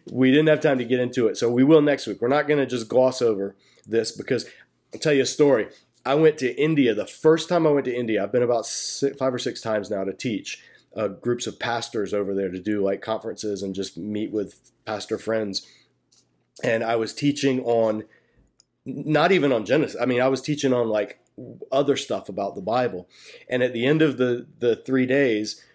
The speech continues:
we said, "Okay, we're gonna do a Q and A time. So any questions you have,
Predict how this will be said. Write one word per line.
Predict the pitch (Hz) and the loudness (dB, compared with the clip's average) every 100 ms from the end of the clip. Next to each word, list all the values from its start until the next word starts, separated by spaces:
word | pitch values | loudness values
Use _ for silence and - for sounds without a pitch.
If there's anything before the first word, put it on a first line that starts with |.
| _ - | _ -6
we | 120 | -4
said, | 113 135 120 | 0 2 2
"Okay, | 120 139 | 2 2
we're | 127 | 2
gonna | 139 | 2
do | 131 131 | 2 0
a | - | 0
Q | - 143 | 2 2
and | 131 | 4
A | 131 | 2
time. | 127 101 | -2 -6
So | 104 | -2
any | 151 | -2
questions | 160 156 143 - 117 | 2 2 2 -4 -6
you | 117 | -4
have, | 117 117 113 107 | -2 -2 -2 -6